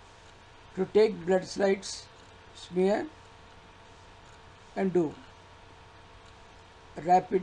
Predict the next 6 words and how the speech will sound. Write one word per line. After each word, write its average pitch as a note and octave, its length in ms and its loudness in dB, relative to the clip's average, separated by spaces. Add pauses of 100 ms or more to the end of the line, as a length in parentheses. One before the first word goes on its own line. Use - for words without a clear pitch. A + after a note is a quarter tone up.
(100)
uh, G3 220 -4
diagnostic F3+ 720 0 (300)
kit G3+ 280 -2 (840)
tests - 400 -2 (160)
in F#3+ 180 -2
case F3+ 520 -4